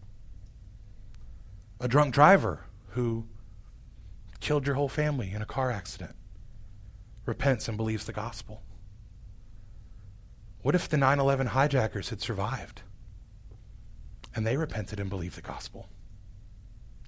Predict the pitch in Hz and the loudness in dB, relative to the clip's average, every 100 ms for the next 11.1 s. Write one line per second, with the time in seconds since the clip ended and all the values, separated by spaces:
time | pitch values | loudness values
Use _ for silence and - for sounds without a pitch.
0 | - - 160 170 117 165 - 110 - - | -2 8 10 10 8 8 8 4 2 0
1 | - - - - - - - - - - | -2 -8 -14 -14 -14 -16 -16 -16 -16 -16
2 | - - - - - 156 156 127 127 139 | -14 -14 -14 -14 4 8 10 10 10 8
3 | - - - - - - - - - - | 6 2 2 0 -6 -14 -16 -18 -16 -14
4 | - - - - - - 156 156 - 156 | -12 -12 -12 -12 -8 6 10 10 10 10
5 | 143 139 135 113 127 143 139 120 131 135 | 12 12 10 8 8 10 12 12 10 10
6 | 139 135 123 113 131 123 143 - 151 147 | 10 10 10 8 8 10 10 10 8 10
7 | 131 143 123 123 123 143 - - 151 123 | 10 10 10 8 10 8 8 6 8 8
8 | 127 135 127 - 139 143 123 123 135 139 | 10 10 8 8 10 12 12 10 12 12
9 | 143 127 120 - 156 127 123 - - 143 | 12 12 8 10 8 8 4 4 0 4
10 | 135 139 139 131 113 120 117 127 - 92 | 8 10 10 8 6 8 10 8 4 -2
11 | - | -6